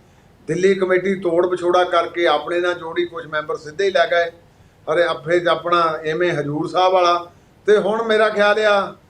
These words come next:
ਪੰਜਾਬ ਵੱਲ ਨੂੰ ਨਹੀਂ ਆਪਣਾ ਕਰ ਲਿਆ। ਤੇ ਜਿਹੜੇ ਲੀਡਰ, ਕਿਉਂਕਿ ਹਰ ਇੱਕ ਬੰਦੇ ਦੀ ਭੂਮਿਕਾ ਹੁੰਦੀ ਆ, ਕਈ ਵਾਰੀ ਅਸੀਂ ਉਹ ਭੂਮਿਕਾ ਨਿਭਾ ਜਾਂਦੇ ਜਿਹੜੀ ਵਿਰੋਧੀ ਨੂੰ ਚੰਗੀ ਲੱਗਦੀ ਆ,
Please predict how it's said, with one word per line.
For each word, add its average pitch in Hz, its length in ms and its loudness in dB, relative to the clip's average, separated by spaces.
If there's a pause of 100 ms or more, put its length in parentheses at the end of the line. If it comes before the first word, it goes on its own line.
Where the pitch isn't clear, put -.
(200)
ਪੰਜਾਬ 156 420 0
ਵੱਲ 180 160 4
ਨੂੰ 208 180 -4
ਨਹੀਂ 214 140 -2
ਆਪਣਾ 185 300 0
ਕਰ 175 200 0
ਲਿਆ। 196 180 2
ਤੇ 226 120 0
ਜਿਹੜੇ 226 460 2 (300)
ਲੀਡਰ, 170 720 0 (420)
ਕਿਉਂਕਿ 185 320 2
ਹਰ 165 180 2
ਇੱਕ 214 100 -4
ਬੰਦੇ 196 260 0
ਦੀ 208 100 -4
ਭੂਮਿਕਾ 156 460 -2
ਹੁੰਦੀ 135 340 -6
ਆ, 117 120 -10 (720)
ਕਈ 190 200 2
ਵਾਰੀ 226 380 2
ਅਸੀਂ 226 400 -2
ਉਹ 226 260 4
ਭੂਮਿਕਾ 185 360 0
ਨਿਭਾ 196 260 2
ਜਾਂਦੇ 170 240 -2
ਜਿਹੜੀ 214 180 0
ਵਿਰੋਧੀ 202 380 0
ਨੂੰ 233 120 -4
ਚੰਗੀ 180 260 0
ਲੱਗਦੀ 151 380 0
ਆ, 131 100 -14